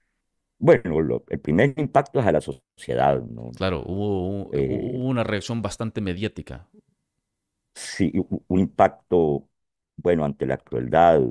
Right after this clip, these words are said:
Speaker 2: Sí.
Speaker 1: ante la, la maldad extrema, pues, y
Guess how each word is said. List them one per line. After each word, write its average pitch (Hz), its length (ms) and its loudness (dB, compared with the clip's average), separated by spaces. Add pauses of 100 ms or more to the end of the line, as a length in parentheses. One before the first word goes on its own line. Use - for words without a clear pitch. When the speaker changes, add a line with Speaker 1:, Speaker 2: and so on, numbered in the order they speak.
Speaker 2:
Sí. - 60 -14
Speaker 1:
ante 67 400 -4
la, 53 580 -2 (2500)
la 85 140 2
maldad 71 340 4
extrema, 85 640 0
pues, 78 460 -4 (500)
y 92 520 0